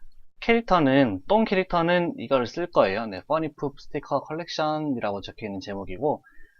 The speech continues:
뭐 이 아홉 개의 똥 캐릭터들이 있는데 이 중에서 뭐 하나를 골라서 진행을 해볼게요. 그리고 두 번째는 이제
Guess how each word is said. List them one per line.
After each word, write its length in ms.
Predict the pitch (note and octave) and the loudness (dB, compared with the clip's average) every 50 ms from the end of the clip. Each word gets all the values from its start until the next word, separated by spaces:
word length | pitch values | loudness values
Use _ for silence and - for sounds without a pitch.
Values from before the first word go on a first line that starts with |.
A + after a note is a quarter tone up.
| - - | -12 -6
뭐 140 | G2 G2 F#2+ | -4 -2 0
이 120 | B2+ B2+ C#2 | 0 0 2
아홉 280 | - D3 E3+ F3+ - | 4 4 4 4 4
개의 500 | - F3 D#3 C#3+ C3+ C3 B2+ B2 A#2 - _ _ _ _ _ - - _ _ _ _ _ _ _ _ - | 4 6 6 8 8 6 6 4 2 0 _ _ _ _ _ -20 -20 _ _ _ _ _ _ _ _ 2
똥 260 | D#3+ E3 E3 E3 E3 | 4 4 4 4 0
캐릭터들이 520 | D3 E3 D#3+ D#3+ - E3 D3+ C#3 C#3 C3 | -2 -4 -8 -4 -2 -2 0 2 2 0
있는데 380 | A#2 G2 F#2+ F#2+ G2+ A#2+ E3 D3+ | 0 -2 -4 -4 -2 -2 0 0
이 60 | B2 | 0
중에서 520 | - C3+ B2+ A#2+ A2 - A#2+ D3+ G3 A#3 - - - _ _ _ _ _ _ _ - - | 0 -2 -2 -2 -2 0 0 0 0 0 -4 -12 -20 _ _ _ _ _ _ _ -12 -10
뭐 100 | G#2 - | -8 -2
하나를 280 | - C#3+ D3 C#3 C3+ - | 0 2 2 2 2 0
골라서 480 | - - A2+ A#2 B2+ C3 B2 A2+ G#2+ | 0 0 4 6 6 6 6 4 0
진행을 420 | G2 - G#2+ G2 G2 F#2+ F#2 F#2 A2 | -4 -4 -6 -6 -6 -6 -6 -6 -6
해볼게요. 640 | D3 D#3 E3 D3+ D3+ - - F2+ F2 G2+ D3 G#3 - - - - _ _ - - - | -4 -2 -2 -2 -4 -4 -6 -8 -6 -6 -8 -8 -10 -14 -18 -20 _ _ -12 -12 -8
그리고 180 | - A2+ G#2 G2 - | -6 -6 -6 -6 -8
두 100 | - A2 | -4 0
번째는 760 | A#2+ C3 C3 C3 B2 - B2 A2+ A2+ B2+ D3 E3+ F#3+ G#3 A3 G#3 _ _ _ _ _ _ _ | 0 2 2 0 -2 -4 -4 -4 -2 -2 -2 -2 -2 -4 -6 -8 _ _ _ _ _ _ _
이제 360 | - - - F#3+ F#3 F#3 - | -8 -6 -4 -4 -6 -8 -10